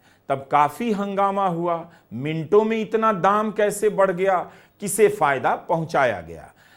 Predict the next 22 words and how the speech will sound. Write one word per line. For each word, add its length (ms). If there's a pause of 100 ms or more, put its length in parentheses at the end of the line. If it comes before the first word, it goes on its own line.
(140)
दिसंबर 540
दो 160
हज़ार 300
इक्कीस 420
के 120
बाद 560
दस 180
जुलाई 380
दो 160
हज़ार 320
चौबीस 560
को 380
उसी 300
इंडियन 340
एक्सप्रेस 500
में 320 (480)
अयोध्या 540
से 180
दो 400
रिपोर्ट 440
छपी 300
हैं, 220